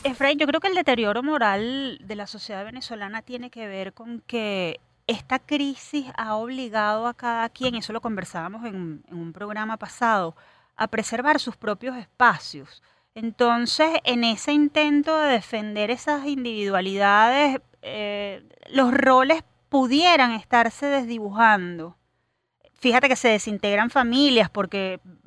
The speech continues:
el padre o la madre tiene que irse, deja a los niños acá, a, a,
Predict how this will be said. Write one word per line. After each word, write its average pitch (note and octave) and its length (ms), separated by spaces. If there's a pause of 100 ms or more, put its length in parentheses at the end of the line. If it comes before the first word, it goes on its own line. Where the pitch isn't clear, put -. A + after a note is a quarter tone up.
el F#3+ 140
padre A3 440
o B3 60
la A3 120
madre G#3 400
tiene A3+ 240
que G3+ 160
irse, B3+ 580
deja F#3+ 240
a - 20
los G#3 140
niños G#3+ 320
acá, B3 560
a, G3 340
a, E3+ 280